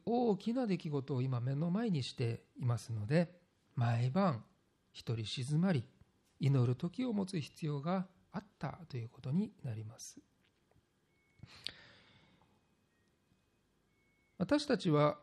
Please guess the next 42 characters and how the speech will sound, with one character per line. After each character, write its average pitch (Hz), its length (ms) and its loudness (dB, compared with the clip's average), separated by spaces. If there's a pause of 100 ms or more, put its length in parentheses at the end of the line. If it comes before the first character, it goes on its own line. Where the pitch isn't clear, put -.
(140)
ど 151 120 2
う 151 40 6
で 123 120 2
し - 100 -6
ょ 113 60 -6
う - 40 -10
か？ 110 220 -10 (800)
祈 160 380 6
り - 20 4
の 151 320 2
場 120 120 -4
所、 - 280 -2 (500)
祈 135 320 2
り 170 40 0
の 170 160 0
時 156 160 -4
間 226 240 -4
と 208 100 -6
い 165 100 0
う 151 40 -2
も 190 140 -2
の 196 120 2 (180)
を - 200 -4 (160)
持 139 120 -2
っ - 40 -4
て - 160 -8
い 123 80 -2
る 123 100 -2
で 127 120 -4
し - 100 -10
ょ 113 160 -14
う - 20 -20
か？ - 140 -20 (2250)
私 214 240 2
た 196 100 4
ち 196 80 0
は 170 80 4
日 170 180 0
々 165 120 2
の 127 340 2
中 147 260 0
で 147 380 0